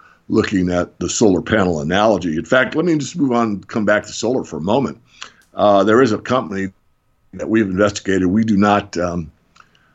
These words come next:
we're not recommending it. We've just mentioned the Morgan report and briefly in passing, but there's a company that uses, uh, aluminum as a mechanism to, uh,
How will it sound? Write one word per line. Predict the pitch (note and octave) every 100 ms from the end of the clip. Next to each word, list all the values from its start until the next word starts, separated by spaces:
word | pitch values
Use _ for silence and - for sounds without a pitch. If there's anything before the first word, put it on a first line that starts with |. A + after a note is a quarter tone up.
| _
we're | A#2+
not | B2+ A2
recommending | A2 A2 A2+ A#2 G#2+
it. | G#2+ G#2
We've | G2 F#2+
just | A2+ F2+
mentioned | G#2 G#2 - -
the |
Morgan | F#2+ F#2 F#2
report | E2 - F#2+
and | F2 C#2+
briefly | G#2 F2 E2+
in | D2+
passing, | - A2 A2+ G2+ F2+ D#2+
but | F2+
there's | G#2 D#3
a | -
company | B2 D#3 G2
that | F2+
uses, | G2 A#2+ G#2+ G2 -
uh, | F2 F2 E2+
aluminum | - B2 E3+ F#3+ - - _ - _ _ _ -
as | A2+ G#2+ F#2+
a | F2
mechanism | G2 G#2+ F#2 F2 D2 B1 A1+ - - _ -
to, | - G#2 F#2 F2+
uh, | E2+ E2+ E2 D#2 D#2+